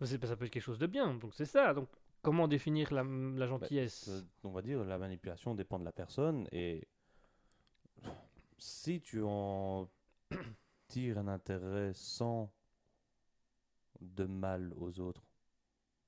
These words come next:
Speaker 2: est-ce que ça pourrait être considéré comme, euh, quelque chose de pas gentil ?
Speaker 1: C'est la
Speaker 2: Parce
Speaker 1: question.
Speaker 2: que, selon moi, quand même, quelqu'un qui manipule une autre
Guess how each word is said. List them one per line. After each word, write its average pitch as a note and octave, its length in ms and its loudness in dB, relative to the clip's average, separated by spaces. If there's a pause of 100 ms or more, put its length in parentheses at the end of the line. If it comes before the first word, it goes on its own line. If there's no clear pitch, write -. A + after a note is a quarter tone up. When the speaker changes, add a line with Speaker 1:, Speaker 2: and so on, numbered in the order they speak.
(160)
Speaker 2:
est-ce - 60 -20
que - 80 -6
ça F#2 80 -4
pourrait G2 140 -2
être - 80 -8
considéré F2 440 -4
comme, E2+ 280 -6
euh, E2 440 -2 (1300)
quelque F#2 140 -10
chose G2 240 0
de E2+ 320 -2 (140)
pas G2+ 120 2
gentil ? A#2 340 -2 (2000)
Speaker 1:
C'est A2 180 -12
la A2 80 -4
Speaker 2:
Parce - 160 -8
Speaker 1:
question. F#2+ 160 -2
Speaker 2:
que, F#2 160 0 (640)
selon G2+ 300 -2
moi, D3+ 220 2
quand A#2 140 0
même, D3+ 180 2
quelqu'un B2+ 460 0
qui E2+ 680 -4
manipule A2+ 720 0
une F2 160 -2
autre G#2 320 0